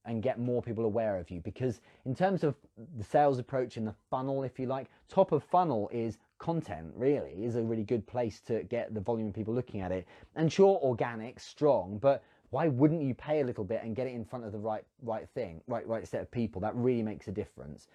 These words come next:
So I, I would say use it right away, and you could probably afford a little bit of money here and there, but don't expect it to suddenly change your world.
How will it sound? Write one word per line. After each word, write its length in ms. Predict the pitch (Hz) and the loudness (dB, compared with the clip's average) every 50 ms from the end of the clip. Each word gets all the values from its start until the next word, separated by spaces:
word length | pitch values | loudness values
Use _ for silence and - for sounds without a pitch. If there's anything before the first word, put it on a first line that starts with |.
| _ _ _ | _ _ _
So 220 | - - 160 151 147 - _ _ - | 2 4 4 4 4 0 _ _ -6
I, 120 | 147 139 - | -6 -4 -2
I 120 | - 147 151 | 0 2 2
would 160 | 139 139 123 | 2 0 -2
say 160 | - - 139 120 | -2 -4 -4 -2
use 320 | 117 113 113 113 101 - | -2 -2 -2 -4 -4 -4
it 120 | 117 107 | -6 -6
right 240 | - 110 110 104 - | -4 -6 -6 -6 -6
away, 300 | - 107 110 113 107 101 - | -6 -4 -2 -2 -4 -4 -6
and 260 | 113 120 120 123 - - | -6 -8 -8 -8 -8 -8
you 100 | 135 117 | -8 -6
could 200 | - 123 117 - | -6 -8 -6 -2
probably 200 | 156 156 151 135 | -2 0 2 0
afford 340 | 113 - - 135 123 110 | 0 0 0 0 0 0
a 60 | 101 95 | 0 -2
little 240 | 104 107 - - | -2 -4 -4 -6
bit 160 | 90 101 95 82 | -8 -8 -8 -8
of 140 | 90 - | -8 -8
money 340 | 104 104 104 98 98 101 98 - - - _ | -8 -6 -6 -6 -8 -8 -10 -12 -14 -18 _
here 180 | - 120 113 107 | -2 0 0 0
and 80 | 107 | 0
there, 240 | 107 101 98 101 92 _ _ _ _ - 101 | -2 -4 -6 -8 -10 _ _ _ _ 0 4
but 360 | - 190 156 - - - - - _ _ _ - | 6 6 6 4 -4 -16 -20 -20 _ _ _ -6
don't 120 | - 208 247 | -6 -4 -4
expect 320 | 214 - - 214 180 156 | -4 -2 -2 -2 -2 -4
it 80 | 156 147 | -6 -2
to 40 | |
suddenly 240 | - 190 175 165 160 | 2 2 2 2 2
change 320 | 147 - 170 156 156 147 127 | -2 -2 -2 -2 -2 0 0
your 120 | 143 131 | 0 0
world. 400 | 127 139 131 104 87 82 82 85 | 2 2 0 0 -2 -4 -10 -14